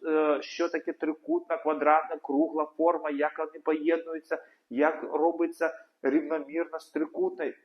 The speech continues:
Дуже-дуже багато такої буде інформації для кожного. Е, для того, щоб ви всі поєдналися, ви в групі, я з кожним з вас буду знайомитись, е, в цій групі і буду запитувати,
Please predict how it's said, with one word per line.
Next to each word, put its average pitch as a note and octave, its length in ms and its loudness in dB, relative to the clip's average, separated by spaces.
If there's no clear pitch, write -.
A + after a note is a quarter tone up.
Дуже-дуже D3 840 -2
багато B2+ 380 -2
такої B2+ 280 -4
буде A#2+ 240 -4
інформації C3 600 -2
для B2 440 0
кожного. C3+ 1080 0
Е, - 240 0
для B2 200 2
того, D3 380 6
щоб C3 200 -2
ви D3+ 140 6
всі C#3+ 280 -4
поєдналися, C3+ 760 0
ви C3+ 240 4
в C#3+ 140 -4
групі, D3 500 4
я C3+ 240 4
з - 180 -8
кожним D3 560 2
з G#2+ 160 -18
вас C3 420 4
буду C3 200 -4
знайомитись, A#2 840 -2
е, C3+ 140 2
в C3 160 -2
цій C#3+ 220 0
групі D3 340 -4
і C3 100 0
буду E3 280 0
запитувати, D#3 720 -2